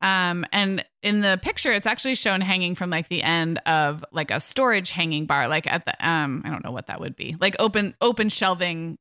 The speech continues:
type of situation. So, um, yeah, and it's really pretty, and they have different sizes, and I just thought that could make a really nice gift. I have mine hanging in my laundry room. Um, I can maybe share a picture of my actual one,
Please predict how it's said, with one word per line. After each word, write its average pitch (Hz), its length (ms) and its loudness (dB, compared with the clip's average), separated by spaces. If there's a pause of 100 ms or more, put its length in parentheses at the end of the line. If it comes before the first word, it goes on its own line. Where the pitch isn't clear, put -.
(140)
type 170 200 -4
of 160 120 -8
situation. 147 640 -6
So, 160 280 -2 (480)
um, 185 520 0 (160)
yeah, 262 380 -2 (120)
and 220 200 2
it's - 180 -6
really 247 200 -2
pretty, 247 640 -2
and 190 800 -2
they 196 140 0
have 196 100 -2
different 220 240 -4
sizes, 190 800 -2
and 190 120 -2
I 196 80 0
just 208 140 -8
thought 233 120 -4
that 226 120 -4
could 226 120 -4
make 220 160 -2
a 233 40 -6
really 220 240 -4
nice 214 560 -4
gift. - 320 0
I 202 100 6
have 247 120 4
mine 214 180 2
hanging 190 300 0
in 170 100 -2
my 165 140 0
laundry 196 640 0
room. 226 360 4 (640)
Um, 180 200 4
I 180 80 2
can 214 120 4
maybe 180 180 2
share 156 180 2
a 156 60 2
picture 151 260 -2
of 143 120 0
my 147 220 2
actual 160 460 -2
one, 175 240 2